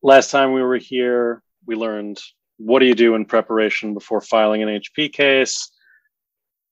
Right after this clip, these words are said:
Who should you reach out to? What should you do to prepare? Um, what are the agencies you can get in touch with and some of the concerns, right? Um, Judge, how do I get in front of you in the first place?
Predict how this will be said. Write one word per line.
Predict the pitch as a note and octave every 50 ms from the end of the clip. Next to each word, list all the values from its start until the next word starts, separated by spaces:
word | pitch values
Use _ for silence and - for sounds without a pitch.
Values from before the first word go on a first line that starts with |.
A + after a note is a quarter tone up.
| _ _ _ _ _ _ _ -
Who | B2 A2+
should | - - A2+ G2
you | G2+ G2+
reach | G#2 G#2+ G2+ -
out | C3 B2+ B2 B2 - -
to? | - B2+ A#2+ A#2+ A#2+ B2 - _
What | _ G#2 A#2 A3+
should | - - - G#2
you | G#2 F#2
do | G#2 G#2 G2
to | G#2
prepare? | - - - - - - B2+ B2 A#2+ A#2+ A#2+ A#2 A2+ A2+ G#2+ _ _ _ _ _ _ _ _ _ _ _ _
Um, | G#2 G2+ G2 F#2+ F#2+ F#2+ F#2+ F#2+ F#2+
what | G#2+ A2+
are | A2+
the | F#2+ G2+ G2+
agencies | A2 A#2 A2 - A2+ G#2+ - - A2+ G#2 - -
you | G#2+
can | G#2 G#2
get | G2+ G#2 G#2
in | G#2+ G2+
touch | - A2+ G#2+ - - -
with | A2+ G#2+ G#2 - -
and | G2 -
some | - - G#2+ G2+
of | G#2+ F#2+
the | G2 G2 G2 F#2 - _ _ _ _ _
concerns, | - - A2+ G#2 - - B2+ A2+ F#2+ F2 F2 E2+ F#2
right? | G2 G2 A#2 - - _ - - - - - _ _ _
Um, | A#2 A2+ A2+ A2+ A#2 A2+ A2 A2 - _
Judge, | - E3 D#3+ A#2 F#2 - - - _ _ _ _ _ _ _ _ _
how | B2 - A#2+ A2+ A#2+
do | C#3 D3
I | D#3 D3
get | B2+ C#3 C#3+ C3+
in | C3+
front | A#2+ - C#3 B2+ A#2+
of | A#2 A2
you | A2+ A2+
in | A2+ A2
the | G#2+ -
first | - G#2 G2 - - -
place? | _ - - - - - - _